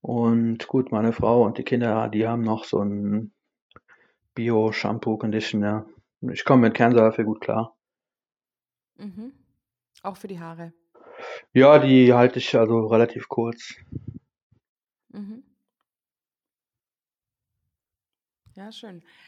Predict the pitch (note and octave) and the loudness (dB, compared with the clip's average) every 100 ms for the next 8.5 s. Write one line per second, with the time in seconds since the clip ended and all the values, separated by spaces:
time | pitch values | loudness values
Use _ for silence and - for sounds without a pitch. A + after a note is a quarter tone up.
0 | _ _ _ _ _ _ _ G#3+ G#3 G#3+ | _ _ _ _ _ _ _ -10 -10 -10
1 | G3+ - _ F#3 G#3+ A3+ A#3+ A#3+ A#3 A3 | -14 -20 _ -8 -8 -6 -10 -10 -12 -14
2 | G#3+ A3 C4+ C#4 - A3 - A3+ G#3 G3+ | -14 -12 -10 -10 -10 -12 -10 -10 -8 -10
3 | A3 G3+ F3 E3+ E3+ C4 B3+ A3 A3 G3 | -10 -10 -8 -6 -6 -6 -8 -8 -8 -4
4 | F#3+ A3 B3 A#3 G#3+ G3+ G3 E3+ G3 D4 | -4 -4 -4 -6 -8 -12 -12 -6 -4 -4
5 | C#4+ B3+ C4+ - B3 G3 - - A3 G3+ | -8 -12 -10 -6 -2 2 2 -2 -10 -14
6 | G#3 - C4 C#4 D4 A#3+ A3+ C4 C4+ C4+ | -16 -14 -4 -4 -4 -6 -6 -6 -8 -10
7 | B3 A#3 G#3+ F#3 G#3 B3 A#3 F3+ D#3 C#3 | -12 -12 -10 -10 -8 -8 2 4 6 4
8 | F3 - - F#3 A#3+ | 2 0 -4 -10 -12